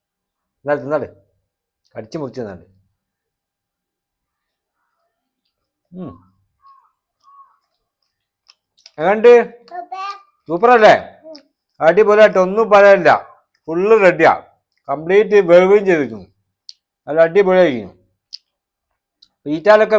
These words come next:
വീട്ടിൽ ഉണ്ടാക്കി നോക്കുക. ഓക്കെ, അപ്പൊ നമ്മളെ വീഡിയോ ഇഷ്ടപ്പെട്ടാൽ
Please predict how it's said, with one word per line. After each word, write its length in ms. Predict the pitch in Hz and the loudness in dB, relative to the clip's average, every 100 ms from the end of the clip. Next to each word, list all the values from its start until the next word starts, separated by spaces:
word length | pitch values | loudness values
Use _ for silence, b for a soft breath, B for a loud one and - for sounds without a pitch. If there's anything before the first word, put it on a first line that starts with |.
| 190 | -2
വീട്ടിൽ 260 | 190 220 214 196 _ _ _ _ _ _ _ _ _ _ - | -4 -2 -2 -2 _ _ _ _ _ _ _ _ _ _ -10
ഉണ്ടാക്കി 340 | 151 190 196 185 | 0 2 2 -4
നോക്കുക. 260 | 151 131 110 - _ _ _ _ _ _ _ _ _ _ _ _ _ _ - | -6 -6 -8 -10 _ _ _ _ _ _ _ _ _ _ _ _ _ _ -16
ഓക്കെ, 200 | 123 151 175 135 _ _ _ _ _ | -4 0 0 -2 _ _ _ _ _
അപ്പൊ 120 | - 156 | -4 -2
നമ്മളെ 220 | 185 190 185 | -2 -2 0
വീഡിയോ 280 | 208 240 208 - - _ _ _ - | 4 6 4 2 -6 _ _ _ -20
ഇഷ്ടപ്പെട്ടാൽ 540 | 143 220 208 190 190 | -10 -4 -2 0 0